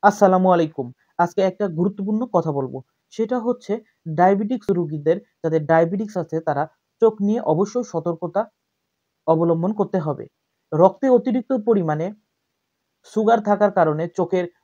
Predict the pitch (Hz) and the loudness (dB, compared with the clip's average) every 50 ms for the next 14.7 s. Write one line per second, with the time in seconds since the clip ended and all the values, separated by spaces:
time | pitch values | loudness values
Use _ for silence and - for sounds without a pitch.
0 | _ - 151 151 165 175 175 _ - 202 196 185 180 190 220 208 - - 180 165 | _ -4 2 2 2 2 2 _ -4 -2 -2 0 -2 -2 -4 -4 -6 -6 -4 -4
1 | 185 151 139 127 127 - 175 170 160 127 - _ _ _ _ _ - 156 151 165 | -4 -4 -4 -6 -4 0 2 2 2 2 -2 _ _ _ _ _ -10 -2 2 4
2 | 170 175 180 180 220 208 226 254 240 - _ _ _ _ _ _ 190 190 185 196 | 4 4 4 2 -2 -2 -2 -4 -6 -6 _ _ _ _ _ _ -2 -2 0 0
3 | 214 214 _ _ _ _ _ - 185 170 185 233 214 214 254 226 190 240 226 220 | -2 -6 _ _ _ _ _ -10 -6 -4 -4 -4 -4 -4 -8 -4 -2 -4 -4 -2
4 | - 220 196 202 190 190 190 185 190 196 196 - _ _ _ - 175 196 208 202 | -4 -2 2 4 4 4 4 2 -2 -4 -6 -10 _ _ _ -2 0 2 2 2
5 | 190 175 190 185 202 254 285 - 202 185 156 170 151 139 147 135 123 120 123 _ | 0 0 -2 -2 -2 -4 -4 -4 -4 -2 -2 -4 -4 -4 -4 -6 -6 -8 -14 _
6 | _ _ _ _ _ _ _ - 170 170 151 131 - _ _ _ _ _ _ - | _ _ _ _ _ _ _ 4 4 4 4 2 -4 _ _ _ _ _ _ -2
7 | - 208 196 185 208 233 226 233 220 _ _ _ _ _ - 120 156 175 196 196 | -2 0 2 6 6 4 4 2 -4 _ _ _ _ _ -10 -8 -6 -4 -2 0
8 | 185 196 208 220 226 220 208 240 240 226 233 226 190 175 170 - 175 175 - - | 2 2 2 0 0 -2 0 0 0 0 0 0 0 0 0 -2 -4 -4 -2 0
9 | 180 190 208 170 139 123 - _ _ _ _ _ _ _ _ _ _ _ _ - | 0 0 0 0 -2 -8 -14 _ _ _ _ _ _ _ _ _ _ _ _ 0
10 | 202 208 208 240 214 214 208 214 233 226 208 - 202 196 196 190 175 175 - _ | 0 0 0 0 0 0 0 0 -2 -4 -2 -2 -2 -2 -2 -4 -6 -6 -10 _
11 | _ _ _ - 156 151 151 151 147 160 196 190 - 262 254 214 - - 214 208 | _ _ _ -8 -6 -6 -4 -4 -2 -2 -2 -2 -2 -4 -6 -4 -2 -2 0 0
12 | 214 208 208 208 196 185 175 165 160 160 160 165 165 160 - _ _ _ - 175 | 0 0 0 -2 -2 -2 -2 -2 -2 -4 -4 -4 -6 -8 -10 _ _ _ -4 -4
13 | - - 160 165 165 156 185 175 - 233 240 - _ _ _ _ _ 175 170 156 | -2 0 -2 -2 -2 -4 -6 -6 -6 -8 -10 -10 _ _ _ _ _ -4 -4 -2
14 | 170 170 165 - - 160 151 156 175 160 156 139 123 | -4 -4 -6 -4 -4 -2 0 0 0 0 -2 -4 -4